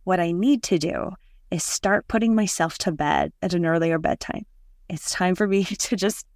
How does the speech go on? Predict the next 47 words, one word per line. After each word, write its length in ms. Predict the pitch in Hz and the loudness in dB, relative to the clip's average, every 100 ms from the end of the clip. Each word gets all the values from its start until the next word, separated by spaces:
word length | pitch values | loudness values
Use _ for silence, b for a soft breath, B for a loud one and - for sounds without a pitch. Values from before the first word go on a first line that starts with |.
| 214 | 0
be 140 | 233 | 4
my 220 | 330 403 359 | 6 6 6
own 140 | 302 | 6
mom, 320 | 226 202 165 - | 6 4 2 0
if 220 | 190 - | -6 -4
you 100 | 170 | -2
will. 300 | 165 139 - _ _ | 0 0 -2 _ _
If 140 | 311 349 | 2 6
you 100 | 339 | 8
know, 200 | 294 262 | 8 6
you 140 | 233 | 4
know. 220 | 202 170 | 4 4
We 260 | 175 220 330 | 2 4 4
already 200 | 320 277 | 4 2
talked 260 | 214 208 | 2 0
about 260 | 185 175 165 | 2 2 2
being 160 | 170 175 | 2 2
your 140 | 165 | 4
own 120 | 165 | 2
mom 240 | 160 - - | 2 -2 -2
on 160 | 180 | 0
another 340 | 175 170 165 - | 2 4 4 2
episode, 440 | 156 175 - 170 | 0 -4 -6 -6
so 140 | - 165 | -4 0
go 220 | 190 208 | 4 4
and 100 | 233 | 2
check 180 | 196 - | -2 -2
that 160 | 151 | -2
one 120 | - | -2
out. 200 | 160 - - _ _ | -4 -6 -10 _ _
But 240 | - 233 - _ - | 2 2 2 _ 2
ultimately, 520 | 302 339 339 277 277 | 2 6 4 4 2
it 80 | 254 | 0
just 180 | 269 - | -2 -2
comes 360 | 294 285 233 | 4 4 4
down 340 | - 196 330 285 | 0 4 6 6
to 180 | - 214 | 2 0
doing 340 | 208 262 294 | 4 4 6
what's 240 | 262 247 | 4 2
best 340 | 180 185 220 - | 0 0 0 0
for 120 | 196 | 0
me 320 | 175 202 277 | 2 4 4
when 200 | 170 180 | 4 0
it 100 | 190 | 0
comes 280 | - 190 185 | -2 0 0
to 120 | - | -2
sleep. 440 | 202 - 254 285 | -4 -2 2 2